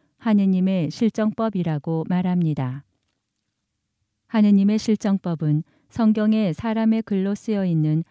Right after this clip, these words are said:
하느님의 법입니다. 자연법과 하느님의 실정법 전체를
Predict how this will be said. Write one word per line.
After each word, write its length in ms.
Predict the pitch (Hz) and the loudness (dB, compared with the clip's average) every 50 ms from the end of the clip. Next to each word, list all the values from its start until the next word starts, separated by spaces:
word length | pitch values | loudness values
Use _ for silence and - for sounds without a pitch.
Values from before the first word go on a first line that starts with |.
| _ _ _ | _ _ _
하느님의 640 | _ - 220 208 202 196 190 185 185 185 185 185 180 | _ 0 2 2 4 4 2 2 2 2 0 0 -4
법입니다. 840 | - - 202 185 208 202 196 190 175 156 143 147 131 127 131 160 _ _ _ _ _ _ _ _ _ _ _ _ _ _ _ _ | -4 -4 -6 -2 0 2 2 2 2 0 -2 -4 -6 -6 -8 -12 _ _ _ _ _ _ _ _ _ _ _ _ _ _ _ _
자연법과 880 | _ - 202 190 185 185 175 - 180 - - - 185 185 180 165 139 160 _ | _ -2 -2 0 0 0 -2 -2 -6 -8 -6 -6 -4 -2 -2 -2 -4 -6 _
하느님의 560 | _ - 233 226 214 214 208 208 214 214 214 220 | _ -2 0 2 4 4 4 2 2 2 0 -2
실정법 600 | - - 240 - - 220 226 - - 220 220 _ | -2 -4 -4 -2 -2 -2 -2 -2 -4 -8 -8 _
전체를 640 | - 196 170 170 147 - 185 170 165 156 151 165 | -4 -2 -2 -2 -2 -4 -6 -4 -2 -2 -2 -4